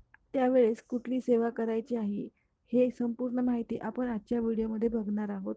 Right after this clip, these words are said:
व्हिडिओ पूर्ण नक्की बघा. वैकुंठ चतुर्दशी म्हणजे हरिहर भेट असते आणि ही भेट रात्री बारा वाजता साजरी करायची असते. भगवान शंकरांच्या प्रती कृतज्ञता व्यक्त करण्याची हा दिवस असतो. या दिवशी भगवान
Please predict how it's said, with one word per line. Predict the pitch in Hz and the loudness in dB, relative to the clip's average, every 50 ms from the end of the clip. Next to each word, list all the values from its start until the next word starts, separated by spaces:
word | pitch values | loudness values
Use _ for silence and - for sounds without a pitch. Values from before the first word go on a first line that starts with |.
| _ - | _ -6
व्हिडिओ | 233 233 233 233 240 247 | -4 -2 0 2 2 2
पूर्ण | 240 - 240 226 220 226 247 247 | 0 -2 -6 -6 -4 -4 -2 -4
नक्की | 233 214 - - 220 | -4 -6 -6 -6 -6
बघा. | 214 202 208 190 190 190 202 | -4 -4 -6 -6 -8 -10 -4
वैकुंठ | - - 262 - - 311 294 277 302 285 | -2 -2 -2 0 0 0 2 4 2 2
चतुर्दशी | 285 285 277 277 277 277 269 269 269 - - 262 240 220 226 | 4 2 2 4 4 4 6 6 4 4 2 0 -2 0 0
म्हणजे | 233 247 247 240 240 233 233 220 | 2 2 2 2 4 4 2 2
हरिहर | 233 220 233 240 247 247 220 226 247 247 | 4 4 4 6 6 6 6 6 6 6
भेट | 240 233 226 220 - - | 6 6 4 2 2 -2
असते | 214 214 - _ - 214 202 202 - | -4 -4 -2 _ 2 2 2 0 -2
आणि | - 226 226 220 220 | -4 -4 -2 -2 0
ही | 202 214 233 220 | 2 2 2 2
भेट | 208 240 233 214 220 220 - | 4 4 4 2 2 0 2
रात्री | 240 240 233 233 240 262 | 2 2 2 0 -2 0
बारा | 240 247 240 226 220 233 233 | 2 2 2 2 2 2 2
वाजता | 226 226 220 - - 269 | 2 2 0 -2 -4 -4
साजरी | 262 - 254 233 208 208 220 | -2 0 0 0 2 2 0
करायची | 214 - 214 208 208 208 - - 214 | 0 2 0 0 0 0 0 0 0
असते. | 208 202 - - 214 202 202 208 - - _ _ - - - _ | 0 -2 -2 -2 -2 -2 -2 -2 -6 -14 _ _ -20 -20 -10 _
भगवान | 196 233 240 226 233 240 233 226 233 | 6 8 8 8 6 4 0 0 0
शंकरांच्या | 233 262 254 240 240 - 254 254 254 247 247 254 247 240 | 0 0 0 2 2 2 2 4 4 2 4 4 2 4
प्रती | 240 247 240 240 - 233 220 196 208 - _ _ _ _ _ - | 6 4 4 4 2 -2 -6 -6 -8 -10 _ _ _ _ _ -2
कृतज्ञता | 285 285 277 - 294 285 285 269 277 262 - 269 247 214 208 | -2 0 2 4 4 4 4 4 2 4 4 4 4 4 4
व्यक्त | 220 233 247 233 233 - - 247 240 | 4 4 4 4 4 4 2 2 2
करण्याची | - 247 240 233 233 240 240 233 - 220 220 220 262 - - _ _ _ _ - | 2 0 0 2 2 0 0 -2 -4 -6 -8 -8 -8 -12 -14 _ _ _ _ -6
हा | - 226 247 247 240 | 0 2 4 4 4
दिवस | 240 226 240 233 220 226 226 220 | 4 2 2 4 4 2 2 2
असतो. | 220 208 - _ - - 214 208 - - - - - - 226 | 0 -2 -2 _ -4 -2 -2 -2 -2 -6 -10 -14 -8 0 2
या | 226 220 220 226 | 4 6 6 4
दिवशी | 214 233 233 226 214 - 226 214 208 226 - 214 | 4 2 0 0 -2 -4 -4 -4 -4 -4 -2 2
भगवान | 208 226 233 214 220 233 233 226 214 208 | 4 4 4 4 2 2 0 0 0 -4